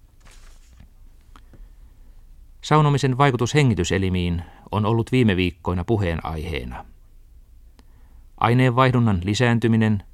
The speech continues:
ja lämpöheijasteet nopeuttavat ja syventävät hengitystä. Veren bikarbonaattipitoisuuden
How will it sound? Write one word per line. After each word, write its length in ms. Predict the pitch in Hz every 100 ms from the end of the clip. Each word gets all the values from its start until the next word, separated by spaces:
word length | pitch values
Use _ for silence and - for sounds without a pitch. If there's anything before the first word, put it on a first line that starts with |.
| - - -
ja 80 | 107
lämpöheijasteet 1040 | 127 113 110 117 98 87 - 90 82 - -
nopeuttavat 800 | 92 131 123 117 - 110 107 -
ja 80 | 107
syventävät 640 | 131 120 113 101 92 - 101
hengitystä. 680 | 98 85 - - - - - - - - - - - - - - _ - - - 104
Veren 340 | 127 139 110 -
bikarbonaattipitoisuuden 1600 | 113 127 123 117 117 107 - 107 107 107 104 107 101 98 98